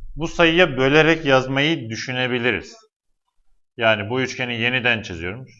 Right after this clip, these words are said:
Şu sarı üçgeni. Şöyle bir dik üçgen olarak çiziyorum yeniden. Şöyle doksan derece. Şimdi on beş ve yirmi her ikisi de beşin katı.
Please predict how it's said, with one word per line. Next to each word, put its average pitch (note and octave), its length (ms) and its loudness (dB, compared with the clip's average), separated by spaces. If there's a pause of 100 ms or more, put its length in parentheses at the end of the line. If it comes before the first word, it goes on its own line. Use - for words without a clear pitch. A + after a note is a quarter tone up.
(160)
Şu G2 240 -12
sarı G2+ 320 -6
üçgeni. F#2 560 -10 (1120)
Şöyle F#2 320 -10
bir F#2+ 280 -6
dik F#2+ 180 -12
üçgen F#2 300 -10
olarak F2+ 380 -8
çiziyorum E2+ 460 -10
yeniden. D2 320 -16 (800)
Şöyle E2 160 -16
doksan F2 380 -10
derece. D2+ 300 -12 (460)
Şimdi C#3 200 -10
on F3 380 0
beş F3+ 260 2
ve F3+ 80 4
yirmi E3 340 4
her D3 140 -2
ikisi D3+ 200 -4
de D#3+ 160 0
beşin D3+ 340 0
katı. - 300 -2